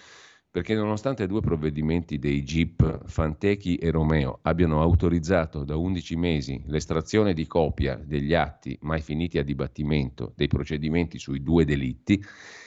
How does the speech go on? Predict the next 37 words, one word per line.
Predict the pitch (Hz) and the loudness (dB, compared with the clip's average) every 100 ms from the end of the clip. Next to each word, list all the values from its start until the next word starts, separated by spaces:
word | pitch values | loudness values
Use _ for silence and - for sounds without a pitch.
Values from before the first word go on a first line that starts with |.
| - _ | -20 _
e | 92 | 0
a | 92 | 2
sette | 139 147 107 95 | 2 2 4 6
mesi | 92 104 87 85 | 6 4 2 0
e | |
mezzo | 82 87 78 78 | 0 0 0 -2
dal | 69 71 | -2 -2
successivo | 78 73 73 92 80 | -2 -2 0 2 2
via | 78 82 | 4 4
libera | 113 78 67 - | 4 4 0 -6
dato | - 78 76 | -4 -2 -2
dalla | 71 71 | -2 -2
Procura | 69 73 - 92 76 | -2 -2 2 2 2
per | - 78 | 0 0
due | 80 87 113 92 78 | 0 2 4 4 4
atti | 76 78 - | 0 -4 -8
su | 73 76 | -6 -4
dodici, | 71 64 64 73 - 104 104 _ - | -2 -2 0 0 2 0 -2 _ -6
nulla | 92 117 160 104 98 | 4 8 8 8 6
di | 139 | 6
nulla | 95 78 78 85 | 6 4 2 0
è | 101 | -2
stato | - 76 85 | 0 -2 -2
consegnato. | 78 73 78 71 60 62 64 - - - - - _ | -4 -2 -4 -4 -8 -12 -14 -14 -20 -20 -20 -20 _
L'ufficio | - 92 147 123 | -4 0 2 4
di | 98 | 2
procura | 98 101 101 87 85 - | 2 2 2 2 2 0
non | 101 92 | -2 0
ha | 90 | 0
risposto | 87 - 82 80 71 | -2 -2 -4 -4 -6
a | 69 | -2
mail, | 80 101 113 120 113 | 0 2 2 0 -2
pec, | - 76 76 87 82 | 0 -2 0 -4 -2
telefonate, | 78 71 87 80 73 80 | -4 -2 -2 0 -2 -2
richieste | 82 78 80 80 - | -2 -2 -2 -2 -2
di | 80 | -2
ricevimento. | 80 78 80 82 101 85 71 67 | -2 -2 0 2 4 2 -2 -10